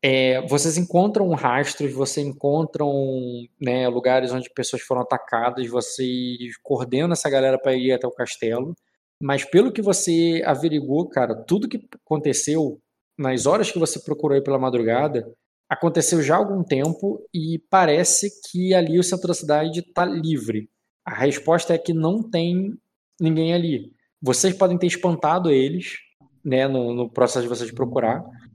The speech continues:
mas a resposta é que ali no centro da cidade não tem, é, teve, mas não estão mais ali, eles já foram embora. Eles já pegaram o que eles queriam.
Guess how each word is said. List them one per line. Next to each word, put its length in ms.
mas 720
a 60
resposta 460
é 40
que 240
ali 220
no 60
centro 220
da 60
cidade 640
não 280
tem, 420
é, 300
teve, 520
mas 240
não 100
estão 280
mais 240
ali, 180
eles 120
já 100
foram 240
embora. 340
Eles 140
já 100
pegaram 560
o 60
que 100
eles 160
queriam. 520